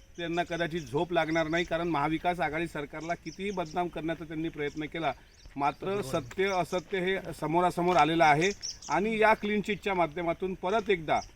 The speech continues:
अनिल देशमुख साहेबांची एक स्वच्छ प्रतिमा महाराष्ट्राच्या जनतेसमोर आली. आम्हाला अभिमान आहे आमच्या राष्ट्रवादी काँग्रेस पक्षाचा की party with difference म्हणून दुतोंडी सापाची भूमिका असणारा आमचा पक्ष नाही,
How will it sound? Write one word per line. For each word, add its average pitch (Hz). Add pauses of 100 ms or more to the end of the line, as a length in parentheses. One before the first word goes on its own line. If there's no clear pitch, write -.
(140)
अनिल 170
देशमुख 165
साहेबांची 147
एक 165
स्वच्छ -
प्रतिमा 151
महाराष्ट्राच्या 143
जनतेसमोर 135
आली. 131 (400)
आम्हाला 151
अभिमान 202
आहे 233
आमच्या 196
राष्ट्रवादी 170
काँग्रेस 156
पक्षाचा 151
की 147 (100)
party 143
with 175
difference 165
म्हणून 170
दुतोंडी 170
सापाची 175
भूमिका 165
असणारा 170
आमचा 151
पक्ष 151
नाही, 151